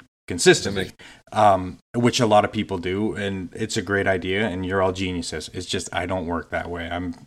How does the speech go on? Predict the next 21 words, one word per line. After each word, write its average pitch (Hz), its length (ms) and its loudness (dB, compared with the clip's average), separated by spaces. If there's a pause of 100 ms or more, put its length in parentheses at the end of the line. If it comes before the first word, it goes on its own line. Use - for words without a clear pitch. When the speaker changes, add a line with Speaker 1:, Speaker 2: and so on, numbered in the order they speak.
(140)
Speaker 1:
I'm 95 220 -6
wasteful, 90 600 -4 (240)
but 110 240 2 (200)
<laughs> 131 280 4
we 143 120 10
all 123 140 10
have 110 140 8
our 110 100 0
process. - 560 -8
Speaker 2:
No 151 180 10
hate, 98 260 6
mate. 90 240 -4
Speaker 1:
But, - 240 2 (880)
<laughs> 123 640 0 (100)
but 127 280 8 (340)
so 139 400 10 (680)
to, 131 480 6
to - 120 -8
kind 160 160 8
of 127 80 2
flip - 500 2